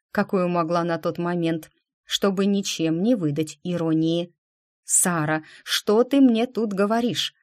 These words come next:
Как это голубые? Разве так бывает?» В полном замешательстве начал размышлять отец и не договорил,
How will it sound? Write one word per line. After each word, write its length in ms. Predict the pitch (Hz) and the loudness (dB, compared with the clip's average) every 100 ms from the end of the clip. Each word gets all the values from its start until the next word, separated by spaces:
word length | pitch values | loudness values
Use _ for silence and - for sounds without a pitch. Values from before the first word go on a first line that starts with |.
| _ | _
Как 260 | - 254 233 | 2 2 2
это 200 | 175 185 | -2 0
голубые? 720 | 185 202 240 254 220 151 147 _ - | 0 0 2 2 2 0 -4 _ -2
Разве 400 | 214 180 175 175 | 0 0 -2 -4
так 320 | - 175 156 | -4 -4 -2
бывает?» 640 | 160 151 165 262 165 - _ _ _ _ | -2 0 0 0 0 -6 _ _ _ _
В 140 | - | -2
полном 400 | 214 196 170 170 | 2 2 0 -2
замешательстве 800 | 170 170 165 254 247 160 - 170 | -2 -2 0 -2 -2 -6 -4 -4
начал 360 | 185 190 - 160 | -4 -4 -4 -4
размышлять 600 | 160 180 180 180 151 156 | -4 -4 -4 -4 -4 -4
отец 440 | 151 262 339 - _ _ _ _ | -2 -2 -2 -6 _ _ _ _
и 120 | - 277 | 4 6
не 140 | 185 | 6
договорил, 640 | 170 170 165 165 156 143 | 0 0 0 0 0 -6